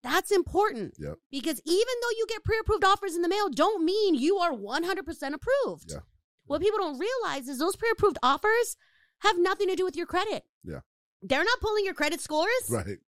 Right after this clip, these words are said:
Speaker 1: It's demographic.
Speaker 2: Yeah.
Speaker 1: It's age, nationality, zip code.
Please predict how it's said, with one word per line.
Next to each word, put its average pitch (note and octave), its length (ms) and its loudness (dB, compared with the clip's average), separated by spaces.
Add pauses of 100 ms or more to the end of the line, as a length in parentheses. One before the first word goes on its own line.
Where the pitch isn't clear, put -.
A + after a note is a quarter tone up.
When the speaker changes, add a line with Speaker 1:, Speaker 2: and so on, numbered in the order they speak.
(100)
Speaker 1:
It's - 220 -2
demographic. G4 840 -2 (260)
Speaker 2:
Yeah. - 160 -14
Speaker 1:
It's G#4+ 440 -2 (460)
age, E4+ 640 -2 (160)
nationality, F4 960 -2 (260)
zip B3+ 340 0
code. B3 380 -4